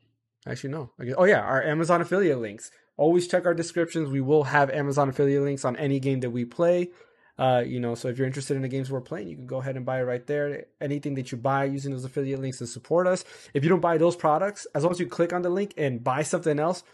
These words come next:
we still get, you know, a cut of that, which is pretty nice. So that'll help us get, you know, whatever games we need, any subscriptions we need to do certain things.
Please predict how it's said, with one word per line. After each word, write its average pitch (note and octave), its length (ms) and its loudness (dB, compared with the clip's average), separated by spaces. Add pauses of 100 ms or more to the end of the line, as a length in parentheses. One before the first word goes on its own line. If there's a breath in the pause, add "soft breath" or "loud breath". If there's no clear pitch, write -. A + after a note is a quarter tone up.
(260 soft breath)
we C#3 120 0
still D#3 340 2
get, C#3 400 4 (380 soft breath)
you C3 120 -4
know, B2 420 2
a C#3+ 200 0
cut D3+ 240 2
of C#3 140 2
that, D3 200 4
which C#3 140 -6
is C3 100 -4
pretty C3 260 -2
nice. B2+ 260 -2
So C3 80 -6
that'll B2+ 140 4
help C3 200 -2
us B2 140 -4
get, B2 280 -2
you C3 80 -8
know, A#2 60 -6
whatever A2+ 280 -2
games B2 360 -2
we B2 100 -4
need, B2 380 -2
any A2 180 -6
subscriptions A#2+ 600 -8
we B2 80 -4
need A#2+ 180 -4
to - 80 -10
do A#2 140 -8
certain A#2+ 340 -10
things. B2+ 420 -6